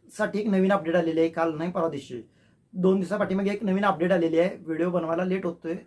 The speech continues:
पण तरी बनवतोय. तर अपडेट कशी आहे ती, त्याबद्दल जाणून घेऊया.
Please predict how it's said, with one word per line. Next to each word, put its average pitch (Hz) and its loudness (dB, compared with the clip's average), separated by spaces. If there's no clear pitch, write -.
पण 202 -2
तरी 208 0
बनवतोय. 180 2
तर 185 -2
अपडेट 180 -2
कशी 185 -2
आहे 180 4
ती, 196 -8
त्याबद्दल 185 -2
जाणून 175 2
घेऊया. 160 2